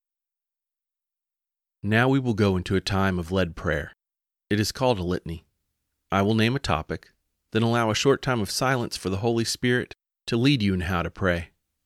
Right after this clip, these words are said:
At the end of that time, I will say, "Lord, in your mercy," and then you will respond, "Hear our prayer."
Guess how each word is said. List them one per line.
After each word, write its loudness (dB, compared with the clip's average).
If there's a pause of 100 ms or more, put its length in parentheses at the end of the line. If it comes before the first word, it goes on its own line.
(540)
At 0
the 2
end 4
of 0
that 2
time, 0
I -2
will -4
say, -2 (480)
"Lord, 2
in 2
your 0
mercy," -4 (400)
and -2
then 0
you 2
will 0
respond, -4 (500)
"Hear 6
our 0
prayer." 0